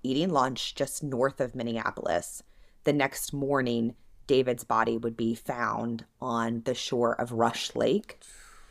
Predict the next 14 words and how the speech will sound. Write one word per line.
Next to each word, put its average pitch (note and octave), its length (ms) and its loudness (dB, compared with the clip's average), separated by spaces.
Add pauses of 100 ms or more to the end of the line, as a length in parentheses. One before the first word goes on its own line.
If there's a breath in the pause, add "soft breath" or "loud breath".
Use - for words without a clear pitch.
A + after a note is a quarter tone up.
(160 loud breath)
He - 140 4
had D#3 100 8
been C#3 160 0
shot C3 420 0
six - 460 -2
times C#3 460 -4
in C#3 80 -4
the C3 80 -2
head. A2 500 -4 (640)
The D#3+ 100 6
gun, C#3+ 240 6
of C3+ 140 -2
course, B2 320 -2
was A#2+ 240 -4